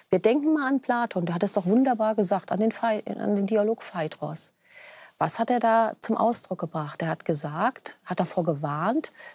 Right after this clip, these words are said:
dass man jetzt letztlich anfängt zu lesen. Hat auf, hat vor dem Buch gewarnt. Warum? Wenn wir miteinander reden, wie wir es tun,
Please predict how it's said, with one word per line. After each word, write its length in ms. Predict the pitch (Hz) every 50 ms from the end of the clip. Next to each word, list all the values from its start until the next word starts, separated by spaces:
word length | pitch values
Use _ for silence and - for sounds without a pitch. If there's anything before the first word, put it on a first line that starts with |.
| -
dass 200 | - 190 - -
man 240 | 196 175 165 165 165
jetzt 440 | 147 160 156 - - - - - -
letztlich 640 | 220 226 233 - - - - - 262 269 - - - _ _ _ - - - -
anfängt 540 | - 185 226 226 - - 233 233 233 - - _ _
zu 160 | - - -
lesen. 600 | 226 202 214 214 220 220 214 190 160 151 143 147 - _ _ -
Hat 180 | - 175 - -
auf, 140 | 202 - - - 196 - -
hat 140 | 190 214 -
vor 200 | - - 226 220
dem 140 | 233 202
Buch 320 | 185 - 285 330 311 - -
gewarnt. 520 | - 214 147 156 156 139 147 151 156 - - - - - - _
Warum? 500 | 170 160 139 143 165 190 214 262 330 349 - - - - -
Wenn 100 | 170 175
wir 100 | 175 160
miteinander 560 | 170 180 - - 185 170 175 165 180 170 156
reden, 460 | 196 208 233 262 311 339 370 370 240
wie 140 | 226 226 214
wir 100 | 247 254
es 160 | 254 - -
tun, 340 | - - 262 277 294 311